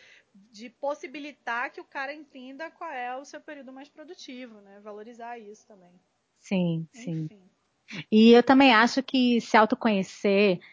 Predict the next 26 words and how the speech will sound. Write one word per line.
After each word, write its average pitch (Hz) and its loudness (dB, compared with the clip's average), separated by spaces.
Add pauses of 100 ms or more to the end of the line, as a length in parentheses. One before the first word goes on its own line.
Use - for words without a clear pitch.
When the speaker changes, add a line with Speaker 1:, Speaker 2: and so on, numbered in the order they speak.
(240)
Speaker 2:
é, 190 8
e 196 6
planejar 226 6
a - 4
rotina 208 2
de 190 0
acordo 214 2
com 190 -4
isso, 220 -2
né, 180 0
com 196 -2
esse 185 0
autoconhecimento, 185 4 (360)
também 247 8
ajuda 254 6
quando 285 2
surgem 294 4
imprevistos 254 4
no 190 -4
dia 190 4
a - 4
Speaker 1:
Ah, 170 0
Speaker 2:
dia, 160 -8
Speaker 1:
com 220 -20 (100)
Speaker 2:
né? 196 -4
Speaker 1:
certeza. - -20